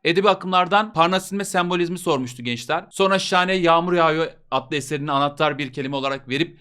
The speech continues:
Haldun Taner'i sormuştu. Milli Edebiyat'tan Orhan Seyfi'yi sormuştu. Sonra Milli Edebiyat'tan yine Mehmet Akif'in Küfesini sormuştu.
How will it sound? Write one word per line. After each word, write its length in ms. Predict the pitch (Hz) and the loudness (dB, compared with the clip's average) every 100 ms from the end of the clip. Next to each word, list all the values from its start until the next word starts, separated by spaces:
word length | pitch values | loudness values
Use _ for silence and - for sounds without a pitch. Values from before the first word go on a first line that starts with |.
| _ _ | _ _
Haldun 360 | 123 127 139 | -2 -2 -2
Taner'i 260 | 139 135 113 | -4 -6 -6
sormuştu. 680 | 120 110 107 - 147 160 - _ _ | -6 -6 -8 -4 -2 -2 -8 _ _
Milli 180 | 143 190 | 2 4
Edebiyat'tan 760 | 190 180 185 180 190 190 190 190 | 4 4 4 4 4 2 2 0
Orhan 280 | 156 175 | 4 4
Seyfi'yi 480 | 170 170 160 160 160 | 4 -2 -4 -4 -6
sormuştu. 720 | 160 135 117 110 - 147 170 - | -2 -2 -2 -6 -4 -2 -2 -4
Sonra 520 | - 180 175 180 - | 2 4 6 4 2
Milli 200 | 143 156 | -2 2
Edebiyat'tan 420 | 170 156 156 156 | 2 2 0 -2
yine 180 | 160 147 | -2 -2
Mehmet 380 | 147 135 139 143 | 0 0 0 0
Akif'in 560 | 131 127 123 127 147 143 | 0 0 -2 -8 -10 -10
Küfesini 420 | - 127 120 127 | -10 -10 -8 -10
sormuştu. 800 | 123 117 104 104 - 131 151 - | -4 -4 -4 -10 -6 -2 -2 -6